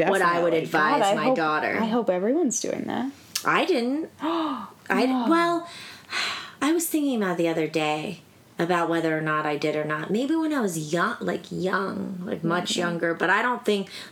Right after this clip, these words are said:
Speaker 1: like, when I was in high school, I wasn't, I wasn't masturbating.
Speaker 2: Really?
Speaker 1: No. Um,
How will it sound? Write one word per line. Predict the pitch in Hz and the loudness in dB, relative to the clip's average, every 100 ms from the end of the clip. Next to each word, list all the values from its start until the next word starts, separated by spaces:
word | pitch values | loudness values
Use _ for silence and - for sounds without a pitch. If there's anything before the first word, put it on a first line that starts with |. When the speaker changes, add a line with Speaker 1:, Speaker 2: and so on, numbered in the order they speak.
| - | -6
Speaker 1:
like, | 165 | 0
when | 190 | 2
I | 196 226 | 2 2
was | 208 | 0
in | 175 | 0
high | 160 180 | 0 -2
school, | - 262 269 269 269 - - - - | -2 0 0 -2 -6 -14 -20 -20 -2
I | 185 214 | 2 2
wasn't, | 294 302 220 202 - | 2 0 0 0 0
I | 226 | 0
wasn't | 285 208 269 214 | 2 0 0 -2
masturbating. | 185 247 - - 226 214 202 | -2 -2 -2 -2 0 0 0
Speaker 2:
Really? | 226 262 262 208 190 | 2 2 2 0 0
Speaker 1:
No. | 180 175 262 339 160 - - - - - - | 0 0 0 -2 -6 -12 -20 -20 -20 -16 -6
Um, | - 185 185 175 170 170 | -2 0 2 0 0 -4